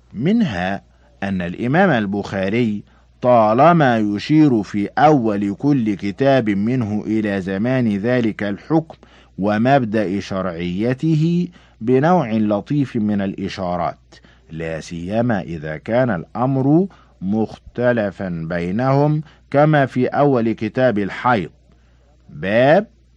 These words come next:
كيف كان بدء الحيض إلى آخره. ثامناً،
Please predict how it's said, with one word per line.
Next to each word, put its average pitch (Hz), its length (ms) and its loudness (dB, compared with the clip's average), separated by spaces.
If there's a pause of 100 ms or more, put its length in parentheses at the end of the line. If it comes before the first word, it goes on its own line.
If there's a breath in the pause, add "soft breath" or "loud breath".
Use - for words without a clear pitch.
(280)
كيف 82 380 -6
كان 190 580 2
بدء 127 360 0
الحيض 87 540 -4 (600)
إلى 180 140 2
آخره. - 380 -12 (1800 soft breath)
ثامناً، 107 640 0